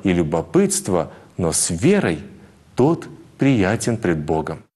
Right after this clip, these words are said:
Не отвергая младенцев, но с радостью принимая их, Господь научает смиренномудрию и тому, что Царствие Божие необходимо принять в свое сердце с таким же чистым, невинным и непорочным расположением духа,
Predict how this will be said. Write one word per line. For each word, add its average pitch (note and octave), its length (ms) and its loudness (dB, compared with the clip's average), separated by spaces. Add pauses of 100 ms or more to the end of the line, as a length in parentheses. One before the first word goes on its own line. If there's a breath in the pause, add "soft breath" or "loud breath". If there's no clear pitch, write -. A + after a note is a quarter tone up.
(160)
Не A2 60 0
отвергая C3 540 2
младенцев, D3 720 2
но A#2+ 120 2
с - 120 -4
радостью C3+ 440 0
принимая A#2 600 2
их, E3 320 2
Господь C3 500 0
научает B2+ 580 2
смиренномудрию A#2+ 1120 2 (400 loud breath)
и G#2 80 2
тому, A2 260 4
что F#3+ 160 0
Царствие C#3+ 520 0
Божие C#3+ 360 2
необходимо B2 640 2
принять A2+ 640 0
в - 40 -4
свое G#3 280 2
сердце E3+ 640 0 (280 loud breath)
с - 80 -12
таким F#3 300 2
же C#3+ 120 2
чистым, D#3+ 680 2
невинным C3 720 4
и G#2 100 2
непорочным G#2+ 720 0
расположением G2+ 960 2
духа, D3+ 400 2